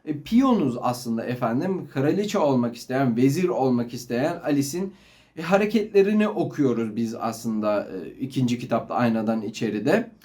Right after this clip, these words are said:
Alice karakterinin oturma odasındaki aynada yansımasını görüyor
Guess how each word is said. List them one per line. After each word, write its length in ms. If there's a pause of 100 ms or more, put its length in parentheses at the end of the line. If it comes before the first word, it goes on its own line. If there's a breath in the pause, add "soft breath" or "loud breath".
(180 soft breath)
Alice 320
karakterinin 680
oturma 400
odasındaki 640
aynada 560
yansımasını 800
görüyor 680